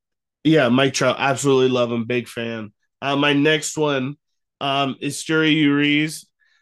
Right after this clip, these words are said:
Absolute speed fucking demon for the A's and has helped them in the last five games tremendously. Five-game winning streak for the A's. Thirty stolen bases already. We're a little over a third way through the season.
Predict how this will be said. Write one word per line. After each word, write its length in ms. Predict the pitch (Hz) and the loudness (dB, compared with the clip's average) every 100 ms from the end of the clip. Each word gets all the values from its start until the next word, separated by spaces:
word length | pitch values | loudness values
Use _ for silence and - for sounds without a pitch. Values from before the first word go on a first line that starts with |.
| _ _ _ _ _ - | _ _ _ _ _ -8
Absolute 960 | 165 170 175 185 175 165 165 165 147 - | -6 -6 -6 -2 0 2 4 4 2 -8
speed 720 | - - - 165 160 156 143 - | -10 -10 -4 0 2 2 0 -4
fucking 720 | - 147 147 147 143 143 127 | -2 -2 -2 -4 -4 -4 -6
demon 760 | 135 139 135 127 123 120 110 | -6 -4 -4 -6 -6 -8 -10
for 220 | 107 131 127 | -8 -6 -4
the 120 | 120 | -4
A's 500 | 131 127 127 127 113 | -4 -2 -2 -4 -8
and 340 | 117 123 120 | -10 -8 -8
has 360 | 113 123 120 - _ | -4 -4 -4 -10 _
helped 320 | - 135 131 131 | -4 -2 -2 -2
them 200 | 135 131 | -2 -2
in 100 | 127 | -4
the 60 | |
last 420 | 120 127 123 123 | -4 -4 -4 -4
five 300 | - 127 127 | -6 -4 -4
games 400 | 127 123 127 117 | -4 -4 -4 -8
tremendously. 800 | - 123 120 139 143 139 143 139 | -12 -10 -6 -4 -4 -6 -6 -6
Five-game 480 | - 123 123 123 120 | -6 -6 -4 -4 -6
winning 220 | 127 131 | -6 -8
streak 240 | - 131 120 | -8 -14 -12
for 100 | 127 | -6
the 140 | 127 | -2
A's. 340 | 131 127 127 _ _ _ _ - | -2 -2 -6 _ _ _ _ -4
Thirty 340 | 175 185 214 | 0 2 2
stolen 520 | 208 - 185 190 185 147 | -2 0 2 4 2 2
bases 420 | 160 165 170 143 | 0 0 -4 -4
already. 800 | - 151 143 139 139 143 143 - _ _ _ | -2 -2 0 -2 -2 -2 -4 -8 _ _ _
We're 80 | - | -4
a 40 | |
little 200 | 135 151 | 0 2
over 220 | 151 139 143 | 0 0 -4
a 60 | |
third 300 | 135 139 143 | -6 -6 -4
way 180 | 139 135 | -4 -6
through 160 | 139 135 | -6 -10
the 80 | |
season. 580 | 123 135 127 127 123 127 | -10 -8 -6 -4 -6 -10